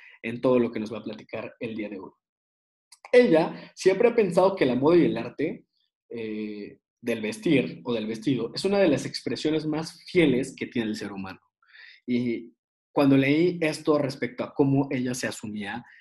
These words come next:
me pareció sorprendente porque definitivamente alguien que entiende la expresión, la manera en la que, em, su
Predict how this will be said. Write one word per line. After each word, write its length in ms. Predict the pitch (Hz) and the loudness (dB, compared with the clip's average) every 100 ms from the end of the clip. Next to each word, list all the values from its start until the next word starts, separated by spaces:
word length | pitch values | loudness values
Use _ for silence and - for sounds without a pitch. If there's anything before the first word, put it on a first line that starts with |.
| - | -10
me 120 | 120 120 | -8 -4
pareció 420 | 113 117 127 123 | -4 -2 -6 -6
sorprendente 960 | - 147 - 120 113 117 107 110 120 _ _ _ | -2 0 0 -2 -4 -6 -6 -6 -8 _ _ _
porque 300 | 131 139 127 | -6 -2 -2
definitivamente 1200 | 120 - 135 127 214 220 131 107 95 95 110 _ _ _ | -2 -2 -2 -2 -2 0 0 -4 -8 -10 -10 _ _ _
alguien 460 | - 147 160 185 180 | -2 -2 0 -4 -4
que 100 | - | -6
entiende 920 | 113 113 - - 214 156 107 101 101 _ _ _ _ _ - | -6 -8 -12 0 2 2 0 -6 -10 _ _ _ _ _ -6
la 320 | 123 123 123 | -2 0 0
expresión, 1080 | 120 - - 110 - - 127 123 139 - _ _ | -2 -6 -4 -6 -4 0 0 0 -4 -12 _ _
la 140 | 127 120 | -6 -2
manera 320 | 120 131 143 | -2 0 -2
en 80 | 156 | -2
la 160 | 135 | -4
que, 280 | - 120 107 127 | -6 -8 -8 -10
em, 240 | 107 104 | -12 -14
su 480 | - - 117 120 | -14 -10 -8 -8